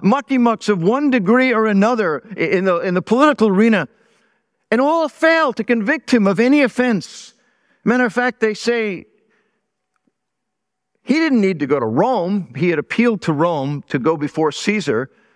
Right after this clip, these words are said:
Uh, and, and they said, "We, we don't, we don't really need to send him to Rome because there's nothing that can be brought against this guy, but because he's appealed to Caesar, we gotta send him." And that's how Paul ended up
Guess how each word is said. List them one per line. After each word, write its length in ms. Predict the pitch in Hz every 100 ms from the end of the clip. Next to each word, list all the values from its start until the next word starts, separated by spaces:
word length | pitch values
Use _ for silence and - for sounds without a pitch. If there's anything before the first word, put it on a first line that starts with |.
| _ _
Uh, 340 | - 156 120 143 _ _ -
and, 160 | 175 -
and 260 | 180 151
they 120 | 175 185
said, 180 | 208
"We, 180 | 196 190
we 160 | 160 185
don't, 160 | 208
we 120 | 165 233
don't 240 | 233 - _ _
really 280 | - 185 226
need 180 | 180 196
to 60 | 127
send 320 | - 247 269
him 120 | 135
to 60 | 113
Rome 340 | 98 120 170
because 400 | 170 - 175 175 -
there's 220 | 180 165
nothing 380 | 185 285 - 160
that 100 | 131
can 140 | 139
be 80 | 131
brought 240 | 151 151
against 320 | 143 214 262 -
this 120 | 143
guy, 220 | 123 139
but 220 | - 143
because 320 | 143 - 185
he's 180 | 185 151
appealed 300 | 135 - 160
to 80 | 135
Caesar, 340 | - 185 175
we 100 | 123
gotta 200 | 117 127
send 320 | 123 - 196 139
him." 120 | 127
And 80 | 117
that's 220 | 113 -
how 160 | 120
Paul 280 | 117 135 117
ended 160 | 113
up 60 | 117